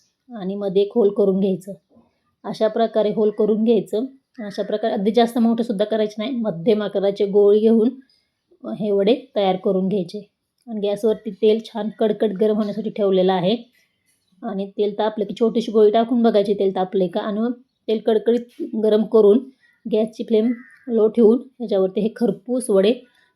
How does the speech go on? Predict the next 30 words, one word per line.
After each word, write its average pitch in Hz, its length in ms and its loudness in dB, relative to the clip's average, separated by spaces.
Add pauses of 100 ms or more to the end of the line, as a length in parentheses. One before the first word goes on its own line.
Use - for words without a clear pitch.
(140)
तळून 220 300 4
घ्यायचे. 220 560 0 (120)
पहिल्या 226 260 2
बॅचच्या 220 440 0
वेळेस 226 380 4 (640)
हे 220 140 -4
तळून 220 200 2
घेतल्यानंतर 220 440 0
परत 220 300 0 (140)
तेल 220 120 4
कडकडीत 214 560 0 (460)
गरम 202 220 0
करून 202 200 0
घ्यायचं, 196 260 0
मग 214 140 -2
दुसरी 214 240 0
बॅच 190 320 -2
तळून 196 220 2
घ्यायची. 208 240 -4
अशा 220 180 -6
प्रकारे 214 380 -2
जर 202 100 2
वडे 202 280 4
तळून 202 280 2
घेतले 240 280 2
तर 185 40 -2
अतिशय 226 540 -2
खमंग 214 480 0 (120)
खुसखुशीत 220 580 -2 (680)
हे 226 160 0